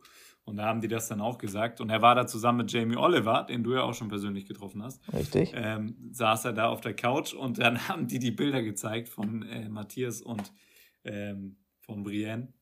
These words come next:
Speaker 1: Ah, ist so heftig. Also so lustig, ey. Ich hab mich totgelacht. Ähm, sehr, sehr geil.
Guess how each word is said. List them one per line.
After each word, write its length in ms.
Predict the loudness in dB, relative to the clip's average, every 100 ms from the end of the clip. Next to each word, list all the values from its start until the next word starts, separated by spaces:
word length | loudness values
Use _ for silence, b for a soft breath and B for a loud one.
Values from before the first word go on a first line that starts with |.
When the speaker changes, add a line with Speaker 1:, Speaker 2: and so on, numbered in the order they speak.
| _
Speaker 1:
Ah, 220 | -6 -6
ist 460 | -4 -6 -6 -6 -6
so 200 | -4 -2
heftig. 540 | -4 -6 -8 -10 -12 _
Also 320 | -10 -10 -12 -18 _ _ _ _ -18
so 340 | -10 -6 -4
lustig, 520 | -4 -4 -8 -10 -10
ey. 100 | -10
Ich 140 | -12 -12
hab 100 | -14
mich 160 | -16
totgelacht. 500 | -14 -16 -12 -14 -14 _ b b b b _
Ähm, 360 | -16 -14 -14 -18 _
sehr, 280 | -16 -10 -10
sehr 140 | -10 -12
geil. 300 | -14 -16